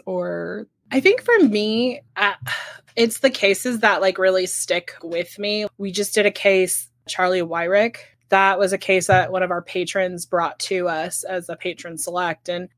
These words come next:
Speaker 2: I'm so thankful that I got to f-, tell that story because it's about a young mom who just got into a bad relationship and domestic abuse took over. And her story can help hundreds of other people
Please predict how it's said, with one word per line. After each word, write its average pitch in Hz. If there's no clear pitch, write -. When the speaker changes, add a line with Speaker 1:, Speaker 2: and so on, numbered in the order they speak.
Speaker 2:
I'm 220
so 214
thankful 208
that 202
I 196
got 190
to 208
f-, -
tell 180
that 190
story 202
because 190
it's 180
about 180
a 180
young 180
mom 180
who 180
just 175
got 175
into 180
a 175
bad 180
relationship 202
and 170
domestic 180
abuse 190
took 190
over. 202
And 175
her 208
story 208
can 202
help 190
hundreds 202
of 190
other 190
people 208